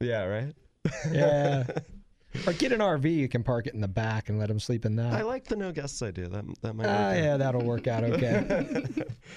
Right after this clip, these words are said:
Speaker 1: Um, okay. So what else, uh, is there other, what's the entry-level market looking like in Paso Robles? Or,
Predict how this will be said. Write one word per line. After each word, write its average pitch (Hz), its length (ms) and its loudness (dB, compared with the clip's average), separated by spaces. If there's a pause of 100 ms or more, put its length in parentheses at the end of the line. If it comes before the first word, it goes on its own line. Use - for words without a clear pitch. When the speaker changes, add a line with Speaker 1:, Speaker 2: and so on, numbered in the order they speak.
(420)
Speaker 1:
Um, 127 420 0
okay. 220 540 -2 (120)
So 175 240 0
what 180 200 2
else, 202 380 -2
uh, 180 540 0
is 143 200 -4
there 156 160 4
other, 170 340 -2
what's 185 420 -4
the 240 220 2
entry-level 156 520 -4
market 131 420 -6
looking 107 300 -6
like 92 260 -6
in 101 180 -6
Paso 92 340 -6
Robles? 92 520 -10
Or, 110 300 -2